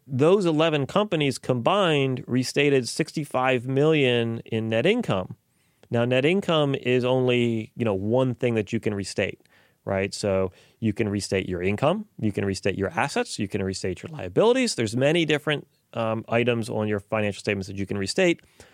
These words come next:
but practitioners and Wall Street tends to focus on net income, so we just did that calculation. They restated sixty-five million in net income cumulatively, so eleven firms. Then the next thing is, is, well, what's the,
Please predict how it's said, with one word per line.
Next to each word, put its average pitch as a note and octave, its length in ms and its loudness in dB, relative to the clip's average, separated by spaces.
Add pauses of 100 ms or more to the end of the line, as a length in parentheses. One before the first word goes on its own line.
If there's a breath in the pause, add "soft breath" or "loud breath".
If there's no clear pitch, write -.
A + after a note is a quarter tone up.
(320 soft breath)
but B2+ 220 0
practitioners C3 720 0
and A2 160 -6
Wall B2 260 2
Street B2+ 160 0
tends A#2+ 180 0
to A#2 80 -4
focus A#2 300 0
on A2+ 80 -2
net A#2+ 140 2
income, D3+ 540 0 (100)
so C3+ 240 2
we C3+ 160 4
just B2+ 260 0 (400)
did A2+ 240 2
that G#2+ 260 2 (160)
calculation. F#2+ 800 -2 (160)
They G#2 160 -2
restated G2 400 -2
sixty-five F#2+ 480 -6
million F#2 260 -4
in F#2 100 -4
net F2+ 180 -2
income F#2 240 -4
cumulatively, B2 640 0
so - 160 -10
eleven A#2+ 300 -2
firms. - 360 -8 (1120 soft breath)
Then D#3 180 2
the F3 80 2
next A#3 300 -2
thing D#3 180 0
is, C#3 160 0
is, C#3+ 100 -2
well, F#3 320 0
what's A3+ 280 -2
the, - 120 -4